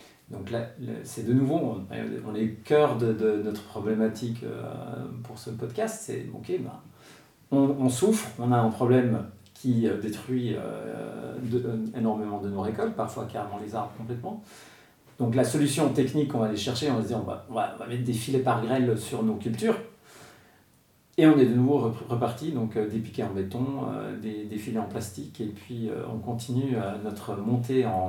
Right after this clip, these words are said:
en puissance pour essayer de... Et là, c'est très directement un, un équilibre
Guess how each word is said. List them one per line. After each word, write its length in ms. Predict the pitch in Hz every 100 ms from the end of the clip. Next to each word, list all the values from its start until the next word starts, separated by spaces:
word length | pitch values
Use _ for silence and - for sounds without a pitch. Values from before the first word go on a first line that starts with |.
| 95
en 60 | -
puissance 520 | 95 123 117 131 135
pour 160 | - 104
essayer 380 | 98 117 123 131
de... 320 | 117 98 98 - - - - - _ -
Et 80 | 120
là, 480 | 135 180 185 - - 151 - -
c'est 220 | - 120
très 200 | - 180
directement 840 | 160 160 143 - 131 180 190 -
un, 440 | 110 110 98 104 113
un 60 |
équilibre 540 | 127 123 143 196 -